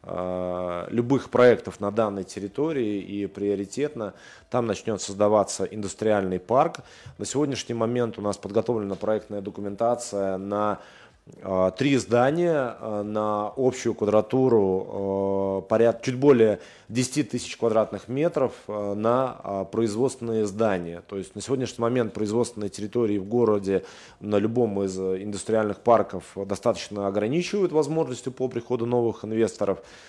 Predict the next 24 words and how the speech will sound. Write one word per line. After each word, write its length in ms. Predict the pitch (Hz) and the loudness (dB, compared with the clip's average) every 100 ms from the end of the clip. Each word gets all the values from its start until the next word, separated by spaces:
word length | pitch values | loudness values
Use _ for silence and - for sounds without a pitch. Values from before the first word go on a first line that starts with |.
| - _ - | -20 _ 4
Там 240 | 143 123 | 6 6
мы 380 | 110 110 113 90 - - | 4 2 2 2 -6 -6
выстроим 560 | 110 131 - 107 107 | 2 2 2 -4 -2
инфраструктуру, 800 | 104 - 101 - 113 - 165 190 185 | -4 -6 -8 -8 -8 -2 2 4 2
подведём 480 | 104 107 107 110 | 0 -2 0 0
дороги, 340 | 110 113 113 98 | 4 4 4 -2
коммуникации 1000 | 110 110 110 107 156 165 - 135 120 - - - - - | -6 -6 -4 2 2 2 2 2 2 0 -12 -20 -20 -6
и 160 | 127 | -2
получим, 1040 | 151 151 117 120 143 - 110 104 101 101 101 | 0 2 2 2 -2 -2 -2 0 0 0 0
э, 20 | |
соответственно, 540 | 107 107 120 107 110 | -2 0 0 0 -6
финансирование 720 | 98 113 110 - 151 147 117 98 | -6 -4 -4 -2 0 0 -2 -4
уже 220 | 90 123 | -4 -4
на 120 | 107 | -4
строительство, 920 | 104 101 107 98 92 - 95 92 87 - | -4 -4 -4 -4 -10 -6 -2 0 -2 -6
э, 280 | - 92 87 - | -8 -8 -8 0
первого 420 | 127 110 98 92 | 2 4 2 -2
здания. 580 | 85 104 127 170 185 165 - - - | 0 0 2 0 -4 -6 -16 -12 -6
Это 240 | 104 101 | -2 2
раз. 340 | 104 160 - 139 | 4 2 0 -2
Общая 580 | 131 - 110 101 101 | -2 -2 -6 -4 -6
сумма 400 | 98 - 135 117 | -8 -6 -4 -2
инвестиций, 800 | 104 107 - 131 123 - 98 95 98 | -4 -6 -6 -8 -6 -4 -4 -4 -6
э, 380 | 101 92 92 | -10 -10 -10